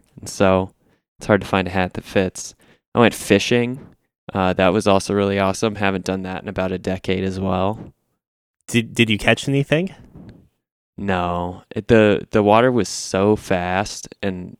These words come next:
Speaker 1: and, uh, really high right now. Not saying climate change, but climate change. Um,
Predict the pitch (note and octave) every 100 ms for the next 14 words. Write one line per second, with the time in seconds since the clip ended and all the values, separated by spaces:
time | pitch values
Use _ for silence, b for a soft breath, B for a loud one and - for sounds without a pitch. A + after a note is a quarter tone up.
0 | _ - F#2 F2+ F#2 F2+ F2+ E2+ F2+ G2
1 | G2+ G2 F#2 F#2 F2+ F2+ F2+ F2+ F#2 F2+
2 | F2+ F2+ G2+ _ G#2+ A2 - B2+ A#2 A#2
3 | A#2+ A#2 - F#2+ F#2 - - - _ G2
4 | F2+ F#2 - F#2+ F2+ b b b b -
5 | G#2+ F#2 F2+ -